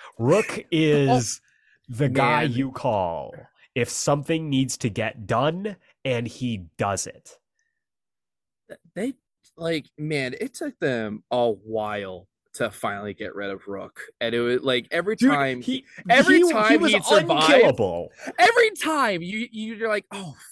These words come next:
Speaker 2: finally." And then they'd show a shot of him, like, surviving and, like,
Speaker 1: Like,
Speaker 2: Gosh,
Speaker 1: climbing out of the gutter.
Speaker 2: gosh,
Speaker 1: It's like, "God,
Speaker 2: dang it." <laughs>
Speaker 1: leave us alone.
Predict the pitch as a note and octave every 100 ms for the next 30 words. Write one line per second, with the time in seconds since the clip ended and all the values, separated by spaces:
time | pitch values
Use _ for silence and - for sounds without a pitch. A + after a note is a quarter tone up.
0 | - F#3 F#3 E3+ C3 B2 C#3+ E3 F3 D#3
1 | - D#3+ C#3+ - - - A#2+ B2 C#3 B2+
2 | B2 A2+ - C#3+ B2 G3+ A2+ A2+ B2+ C#3
3 | C#3 _ - G3 G#3 F#3 C#3 - F#3+ E3
4 | E3 D#3+ D#3 C#3+ C3+ C3+ B2+ C3 C3 C3
5 | G4+ F#4+ E4 F3+ - - E4 E4+ E4+ C4+
6 | G#3 B3+ F3 C3+ - D4 - - A3+ -
7 | - B3 - - - D3 A#3 G#4 A4+ -
8 | G4+ F#4 F#4 G4+ G4 F4+ D4+ G3 C3+ A2